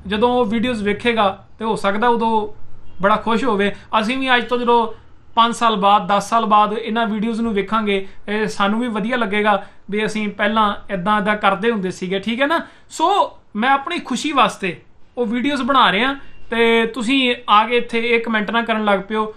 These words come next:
ਕਿ "ਉਹ ਵੀਡੀਓਜ਼ ਕਿਉਂ ਬਣਾਉਣ ਲੱਗ ਪਏ।" ਮੇਰੀ ਮਰਜ਼ੀ ਹੈ ਜੀ, ਮੈਂ ਸਾਰਾ ਕੁਝ ਲੋਕਾਂ ਦੇ ਪਿੱਛੇ ਲੱਗ ਕੇ ਤੇ ਨਹੀਂ ਨਾ ਕਰ ਸਕਦਾ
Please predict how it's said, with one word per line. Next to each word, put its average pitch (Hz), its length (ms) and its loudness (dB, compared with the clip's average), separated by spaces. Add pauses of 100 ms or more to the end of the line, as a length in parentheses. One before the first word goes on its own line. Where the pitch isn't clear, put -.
(120)
ਕਿ 240 80 -10
"ਉਹ 240 240 2
ਵੀਡੀਓਜ਼ 220 360 -2
ਕਿਉਂ 220 240 -4
ਬਣਾਉਣ 208 320 2
ਲੱਗ 180 140 0
ਪਏ।" 214 260 -6 (220)
ਮੇਰੀ 240 220 0
ਮਰਜ਼ੀ 277 380 0
ਹੈ 233 60 2
ਜੀ, 254 280 -6 (520)
ਮੈਂ 226 340 2
ਸਾਰਾ 214 320 4
ਕੁਝ 247 180 -2
ਲੋਕਾਂ 208 480 2
ਦੇ 247 340 4
ਪਿੱਛੇ 233 300 -4
ਲੱਗ 233 160 2
ਕੇ 240 120 -2
ਤੇ 240 80 -2
ਨਹੀਂ 269 100 -4
ਨਾ 349 80 -4
ਕਰ 262 160 0
ਸਕਦਾ 214 340 0